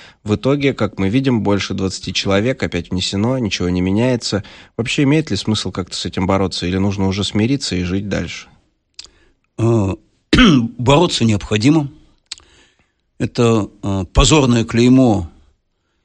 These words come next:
Speaker 2: имеющее своей целью и дискредитацию людей и организаций в глазах граждан, и, э, имеющее своей целью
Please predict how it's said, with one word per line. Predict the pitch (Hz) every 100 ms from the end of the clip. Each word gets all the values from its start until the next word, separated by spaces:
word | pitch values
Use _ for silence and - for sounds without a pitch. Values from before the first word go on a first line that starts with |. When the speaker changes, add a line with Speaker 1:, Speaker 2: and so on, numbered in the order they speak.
| _ _ -
Speaker 2:
имеющее | 123 131 107 - 113
своей | 110 110
целью | 110 - 110 95 92 87 76 _ _ _ _ _ _ -
и | 143
дискредитацию | 110 135 - 131 147 147 113 - - 90 85 - - _ _
людей | 104 120 131 117
и |
организаций | 98 117 117 117 107 110
в | 98
глазах | 110 127 107
граждан, | 123 123 90 95 82 76 _ _ _ _ _ _ _ _ _
и, | 117 117 107
э, | - - 107 104 98 92 - - -
имеющее | 127 139 123 107 - - 101 98 -
своей | - 110 107
целью | - 117 98 90